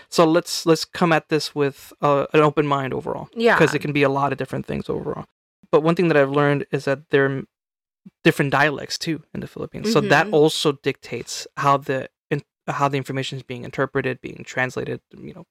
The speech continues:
Speaker 1: spread out.
Speaker 2: Yeah.
Speaker 1: So, I mean, it's hard. You know what I mean?
Speaker 2: Yeah.
Speaker 1: And like I said, it's, it's depending, meeting the certain locality, you know, certain region there, whatever the
Speaker 2: Yeah.
Speaker 1: case. But for the sake of this episode and my sanity,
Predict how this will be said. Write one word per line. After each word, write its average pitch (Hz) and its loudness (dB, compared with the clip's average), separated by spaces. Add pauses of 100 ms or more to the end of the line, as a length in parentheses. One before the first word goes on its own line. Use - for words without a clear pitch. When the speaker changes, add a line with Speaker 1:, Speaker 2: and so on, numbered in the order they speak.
Speaker 1:
spread 131 -2
out. 123 -4
Speaker 2:
Yeah. 208 -4
Speaker 1:
So, 143 2 (540)
I 180 -6
mean, 165 -4 (440)
it's 156 -4
hard. 139 -6 (340)
You 160 6
know - 6
what 151 4
I 143 2
mean? 147 -4 (260)
Speaker 2:
Yeah. 214 -12 (800)
Speaker 1:
And 156 4
like 143 2
I 147 -8
said, 147 -2
it's, 135 -4
it's 143 2
depending, 139 -2
meeting 139 -2
the 131 -4
certain 139 -4
locality, 127 -6 (140)
you 131 -8
know, 143 -10
certain 131 -2
region 131 -6
there, - -8
whatever - -6
the - -8
Speaker 2:
Yeah. - -10
Speaker 1:
case. - -10
But 208 4
for 226 4
the 220 4
sake 208 2
of 202 4
this 180 0
episode 170 2
and 160 -2
my 151 -2
sanity, 165 -6